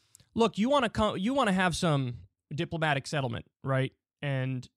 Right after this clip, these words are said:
you wanna enforce that and get relative stability and peace.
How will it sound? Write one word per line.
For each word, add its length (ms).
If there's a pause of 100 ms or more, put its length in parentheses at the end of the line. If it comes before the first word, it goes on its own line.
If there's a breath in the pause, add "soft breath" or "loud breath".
you 180
wanna 360 (120)
enforce 420
that 300
and 400 (180)
get 280
relative 500
stability 460
and 100
peace. 380